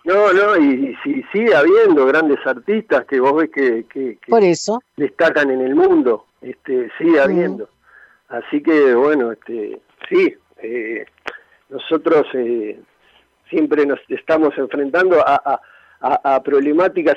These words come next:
Speaker 1: en los cuadros de... de, de, de repente de, de pinturas que, que no tienen muchos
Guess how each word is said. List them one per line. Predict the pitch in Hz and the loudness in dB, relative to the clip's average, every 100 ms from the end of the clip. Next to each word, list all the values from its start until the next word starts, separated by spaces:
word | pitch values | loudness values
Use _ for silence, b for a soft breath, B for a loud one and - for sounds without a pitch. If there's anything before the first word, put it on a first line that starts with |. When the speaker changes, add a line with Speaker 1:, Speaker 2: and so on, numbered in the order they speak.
| 151 | -2
Speaker 1:
en | 139 | -6
los | 127 | -4
cuadros | 170 185 202 147 | 2 4 4 4
de... | 131 | 2
de, | 123 127 123 | 2 -2 -4
de, | 120 127 120 117 B B B B | -6 -6 -6 -8 B B B B
de | - 135 | -6 -4
repente | 131 139 160 165 156 | -2 -2 0 0 2
de, | 143 127 127 127 113 110 _ | 2 2 2 0 -4 -14 _
de | - 135 | -14 -14
pinturas | 131 131 - 170 - - | -12 -10 0 2 2 -2
que, | 120 110 | -14 -12
que | 135 | -8
no | 131 143 | -6 -4
tienen | 151 156 127 | 0 0 0
muchos | 143 - | -2 -4